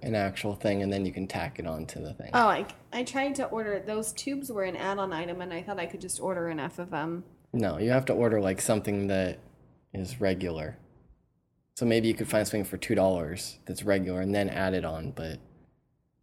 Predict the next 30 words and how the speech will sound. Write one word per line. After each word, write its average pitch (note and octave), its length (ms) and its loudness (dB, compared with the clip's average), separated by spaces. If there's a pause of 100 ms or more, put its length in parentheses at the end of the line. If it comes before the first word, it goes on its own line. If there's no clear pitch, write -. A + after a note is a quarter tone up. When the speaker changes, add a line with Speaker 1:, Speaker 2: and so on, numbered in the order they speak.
(560)
Speaker 2:
Hmm. E3+ 180 -6
Speaker 1:
no. D#2+ 240 -4 (920)
Yeah, F#2+ 100 2
the F2 80 0
add-on C3 360 8
items, A#2 420 4
I've G#2+ 160 0
got G#2 240 2
a G2 40 -2
couple - 320 -4
here, G2 340 -6 (260)
but, - 240 -8
uh, E2 120 -4 (360)
that's D3 220 12
not E3+ 100 12
what C#3+ 80 12
I C#3 40 12
wanna B2+ 160 10
talk - 440 6
<laughs> A2 60 2
about. B2 440 10 (1040)
Jeez, D3+ 260 12
you G#2+ 40 2
make B2 140 4
me - 60 -8
sound A#2+ 220 0
super D#3 240 4
lame. G2+ 200 0 (1300)
Super C3 260 4
bass. F2+ 460 0